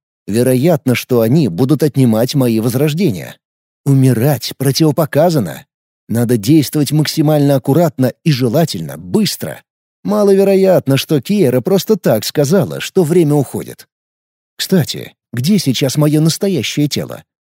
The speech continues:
Сидит в центре города под защитой артефакта открытия пути? Сколько я так смогу протянуть без еды и воды? Надо ускоряться.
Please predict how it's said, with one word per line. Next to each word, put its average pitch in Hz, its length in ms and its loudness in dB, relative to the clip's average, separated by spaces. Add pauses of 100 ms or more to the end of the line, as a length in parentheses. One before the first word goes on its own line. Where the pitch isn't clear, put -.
(120)
Сидит 123 400 0
в - 80 -12
центре 139 340 0
города 131 340 2
под 147 160 -2
защитой 117 480 0
артефакта 135 600 -2
открытия 131 520 -2
пути? 185 380 -2 (420)
Сколько 208 440 -2
я 123 100 2
так 131 200 -2
смогу 151 280 0
протянуть 156 460 0
без 131 240 0
еды 151 300 -2
и 160 60 0
воды? 143 400 -2 (460)
Надо 92 480 -6
ускоряться. 120 840 -2